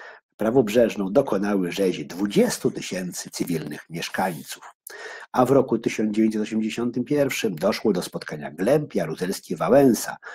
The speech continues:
No, y, miesiąc przed wprowadzeniem stanu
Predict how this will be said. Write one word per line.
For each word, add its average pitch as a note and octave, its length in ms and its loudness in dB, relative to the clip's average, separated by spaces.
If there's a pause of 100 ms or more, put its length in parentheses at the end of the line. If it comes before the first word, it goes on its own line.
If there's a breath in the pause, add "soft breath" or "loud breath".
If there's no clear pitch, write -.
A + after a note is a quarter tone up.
(240 loud breath)
No, G3+ 240 0 (1600 loud breath)
y, - 400 -10 (1040)
miesiąc A2+ 640 6
przed - 320 -4
wprowadzeniem F#2 720 -4
stanu D2+ 440 -8